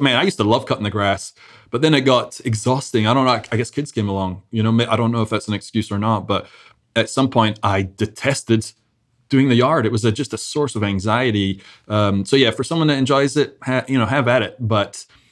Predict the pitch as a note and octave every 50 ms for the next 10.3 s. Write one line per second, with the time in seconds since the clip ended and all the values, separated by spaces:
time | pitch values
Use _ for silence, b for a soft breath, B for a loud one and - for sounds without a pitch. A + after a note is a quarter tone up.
0 | b b b b - A2+ A#2+ B2 - - G3 G3 F3 - E3+ D#3+ C3+ D#3 D3 B2
1 | A#2 - - D3 C3+ C3+ C3+ C3 B2 - C3 A#2 - C#3 C3 C3 A#2+ A#2 - -
2 | B2 A2+ A2 G#2+ G#2 G2 G#2+ _ _ - A2 G#2+ A#2+ A#2 A2+ A2+ A#2 - - A2+
3 | A2 A2+ A2 A2+ A#2 A2+ A2 A2 _ _ b b b b b b b - A#2 A#2
4 | B2 C3+ D3+ D3 - C#3+ C3+ B2 B2 A#2+ B2 - - - B2+ B2 A#2 A#2 A2+ G#2+
5 | G#2 - - _ _ _ _ - - A#2 - C3 A#2+ B2 A#2+ A#2+ A2+ A2 - B2
6 | A#2 A#2 A2 A2 A2 A2+ A2+ - C3 B2+ A2+ G2 A2+ A#2 A2+ A2+ A2+ G#2+ G#2+ G#2+
7 | A2+ A#2 B2+ C3 B2 - - C3+ C3 B2 A2+ B2+ B2 B2 B2 A2+ B2+ B2+ G#2+ -
8 | - A2 A2 A#2+ C#3+ C#3+ C#3 - - D#3 C3+ C3 A#2 G2 F2 - G#2 G#2+ A2 B2
9 | C3 A2+ A2 B2+ A#2+ A2 G#2 B2 A2+ - - - A#2 A2+ A2+ G#2+ G#2 G2+ - A2+
10 | A2+ A2+ A2 G#2+ G2+ F#2